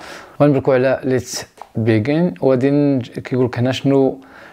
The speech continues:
النوع اللي عندك، اللي عندك. حنا عندنا الاوكات، ديكو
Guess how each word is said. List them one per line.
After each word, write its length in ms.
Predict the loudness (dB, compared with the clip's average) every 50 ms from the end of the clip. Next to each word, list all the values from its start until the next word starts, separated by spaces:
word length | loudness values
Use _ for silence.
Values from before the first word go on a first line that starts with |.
| -10 _ 0
النوع 400 | 2 4 4 4 4 4 4 4
اللي 200 | 4 4 2 2
عندك، 560 | 2 2 2 2 2 2 2 0 -2 -6 -4
اللي 180 | -2 0 0 2
عندك. 280 | 2 0 0 -2 -2 -4
حنا 220 | -4 -2 0 0
عندنا 360 | 2 2 2 2 2 4 4
الاوكات، 840 | 4 4 4 4 2 2 0 0 -2 -2 0 0 -4 -4 -4 -6 -14 -20 -20 _ _ _ _ _ _ _ -20 -20 -20 -20 -20 -20 -20 _ _ _ _ _ _ _ _ -20 -20 _ _ -20 -20 _ 0
ديكو 560 | 2 2 2 4 2 4 4 4 2 0 -2